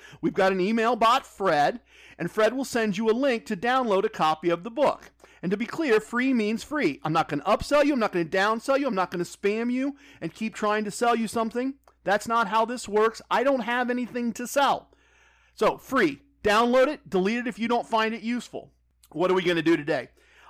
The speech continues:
I received a very perceptive question this week via email, so I'm gonna respond to that in a Questions My Son's Asked segment to kick things off in just a few minutes.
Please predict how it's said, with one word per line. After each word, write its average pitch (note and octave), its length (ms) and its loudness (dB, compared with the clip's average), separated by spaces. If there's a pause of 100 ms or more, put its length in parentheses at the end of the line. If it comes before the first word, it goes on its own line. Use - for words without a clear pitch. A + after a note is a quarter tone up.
I F3+ 120 0
received G#3+ 340 0
a F#3 80 2
very G#3+ 420 2
perceptive A3 520 -4
question G#3+ 400 0
this G#3+ 180 -4
week F3+ 260 -4
via G3 240 0
email, E3+ 460 -4
so - 160 -10
I'm E3+ 100 -2
gonna F#3 140 0
respond G3 460 0
to C4+ 60 -4
that F#3+ 300 2
in F3+ 100 -4
a F3 40 -6
Questions G3 480 -4
My B3 140 -4
Son's G#3+ 300 -4
Asked D3+ 280 -2
segment D3+ 340 -4
to A#3 80 -10
kick - 280 -8
things G#3 200 -8
off E3+ 240 2
in G3+ 120 -4
just D3+ 240 -8
a F3 40 -6
few A3 220 -6
minutes. C#4 360 -4